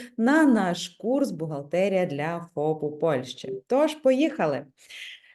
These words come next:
Ричальд може ви-, бути вигідною системою оподаткування для підприємців, у яких майже немає витрат або взагалі немає витрат. Тобто це будь-які послуги, це, м,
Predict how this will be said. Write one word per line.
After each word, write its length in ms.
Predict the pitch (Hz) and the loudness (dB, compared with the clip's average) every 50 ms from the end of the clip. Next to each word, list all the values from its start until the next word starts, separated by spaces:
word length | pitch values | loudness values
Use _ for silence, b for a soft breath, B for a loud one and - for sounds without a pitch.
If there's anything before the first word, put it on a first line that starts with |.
| B | B
Ричальд 560 | 180 277 349 349 - - 240 262 311 320 - 254 | 2 2 2 2 2 0 2 2 2 2 2 2
може 260 | 220 226 196 185 196 | 2 2 2 2 0
ви-, 160 | 180 196 - | 0 0 0
бути 340 | - 175 196 220 220 - 175 | 0 2 0 0 2 2 0
вигідною 580 | - 175 277 262 208 185 180 180 170 165 160 | 2 4 4 4 6 4 2 0 0 -4 -4
системою 520 | 160 165 165 165 - 156 147 147 156 160 185 | -4 -6 -10 -10 -8 -10 -8 -6 -2 0 0
оподаткування 880 | 208 214 202 180 160 160 - - - 151 151 202 262 320 320 311 294 | 0 0 -2 -2 -2 -4 -6 -6 -8 -4 -2 0 0 2 2 4 2
для 240 | 254 185 202 226 240 | 2 4 2 2 2
підприємців, 840 | 240 240 196 - - - 165 170 165 208 262 311 302 302 277 240 - | 2 0 -2 -2 -2 -2 -2 0 0 0 0 0 0 -2 -4 -4 -2
у 40 | - | -2
яких 440 | 190 196 190 190 - 339 339 - - | -2 -2 -2 0 0 0 0 0 -2
майже 380 | 180 185 233 269 285 - 220 190 | -4 0 0 0 0 0 0 -4
немає 360 | 170 160 165 180 196 190 180 | -4 -4 -4 -4 -4 -4 -2
витрат 420 | 170 175 170 175 170 160 135 127 - | -4 -4 -4 -4 -4 -4 -4 -4 -6
або 200 | - 190 180 247 | -6 -2 0 0
взагалі 520 | 208 175 135 156 185 196 208 202 190 185 175 | 0 0 0 0 0 0 0 -2 -2 -2 -2
немає 320 | 165 156 156 156 147 143 | -4 -4 -4 -4 -4 -4
витрат. 380 | 135 151 151 151 160 139 127 - - | -4 -6 -6 -4 -4 -4 -4 -2 -4
Тобто 260 | 339 311 - - 196 | -6 -6 -2 -4 -4
це 160 | 208 - 165 | -2 -2 -6
будь-які 360 | 156 151 147 151 151 151 170 | -4 -4 -6 -6 -6 -6 -6
послуги, 600 | 156 - 277 311 320 311 311 - 254 254 226 240 240 B B B B B B B | -4 4 6 6 6 6 4 4 4 4 4 4 2 B B B B B B B
це, 560 | - - - 208 196 196 202 202 202 208 - - - | -6 0 4 4 6 6 6 6 4 2 0 -4 -6
м, 520 | - 175 190 190 180 180 175 175 175 175 | -4 -2 0 0 0 0 0 0 0 0